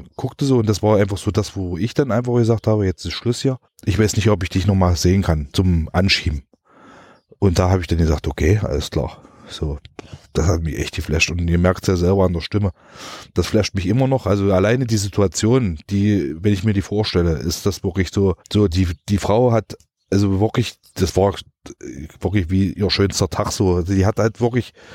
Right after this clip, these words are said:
die, dieser Mensch, der sie überhaupt nicht kannte, drückte ihr die Olympiamedaillen in die Sch-, in, und ga-, gab ihr eine Teammütze, ja, von diesem, von diesem Bob-Team, so. Das, und Wintersport war ihr so ihr Ding.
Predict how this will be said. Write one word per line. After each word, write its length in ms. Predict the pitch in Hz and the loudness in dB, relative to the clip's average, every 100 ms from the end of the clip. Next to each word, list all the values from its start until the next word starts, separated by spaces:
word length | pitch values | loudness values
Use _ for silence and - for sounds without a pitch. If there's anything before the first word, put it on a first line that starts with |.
| - - - _ | -20 -18 -20 _
die, 140 | 110 80 | -2 0
dieser 320 | - 127 123 | 0 2 2
Mensch, 500 | 113 127 170 - - | 2 0 -2 -6 -2
der 180 | 131 127 | 0 0
sie 200 | 120 120 | 0 -2
überhaupt 340 | 117 113 - | -2 -4 -4
nicht 160 | 127 - | -6 -4
kannte, 440 | 123 147 180 170 | -2 0 2 0
drückte 340 | 127 127 127 120 | 0 -4 -2 -2
ihr 240 | 135 123 - | 0 -2 -6
die 220 | 104 131 | -2 0
Olympiamedaillen 880 | 120 131 165 185 170 160 131 151 170 | 2 0 2 0 2 0 2 2 2
in 140 | 151 165 | 0 0
die 120 | 143 | 0
Sch-, 180 | 123 117 | -2 -6
in, 160 | 143 | -4
und 240 | 113 120 110 | -4 -4 0
ga-, 180 | 120 | 0
gab 240 | 107 123 - | 0 -2 -2
ihr 80 | 143 | -2
eine 120 | 127 | -2
Teammütze, 540 | - 180 165 117 101 | 0 0 2 0 2
ja, 160 | 95 123 | 2 2
von 220 | 135 127 | 0 -2
diesem, 300 | 127 120 120 - - - - | -2 -2 -6 -8 -20 -20 -8
von 100 | 117 | -2
diesem 240 | 117 120 107 | 0 0 0
Bob-Team, 580 | 160 - - 131 110 | -4 -2 0 0 0
so. 240 | 98 104 104 | 2 2 0
Das, 240 | 107 117 | 0 -2
und 460 | 107 113 127 90 110 | -2 -2 -2 -4 -4
Wintersport 560 | 131 160 - 139 143 - | -2 0 -2 -2 -2 0
war 140 | 120 | 0
ihr 160 | 139 135 | 2 0
so 160 | 127 | 0
ihr 220 | 92 131 | 0 0
Ding. 340 | 113 127 190 | 2 2 0